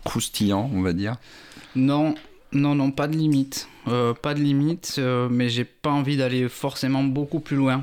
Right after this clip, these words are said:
Speaker 2: pour pas être dans la surenchère absolue de gore. Euh,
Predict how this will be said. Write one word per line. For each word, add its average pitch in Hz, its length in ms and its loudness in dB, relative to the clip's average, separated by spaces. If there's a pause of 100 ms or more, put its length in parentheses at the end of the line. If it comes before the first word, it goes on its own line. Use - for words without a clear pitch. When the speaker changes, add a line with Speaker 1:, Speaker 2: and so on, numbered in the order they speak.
Speaker 2:
pour - 140 -10
pas 123 240 -2
être 123 180 -6
dans 120 140 -2
la 107 460 -4
surenchère 135 680 -2
absolue 127 420 -2
de 107 140 -4
gore. 123 580 0
Euh, 107 340 -2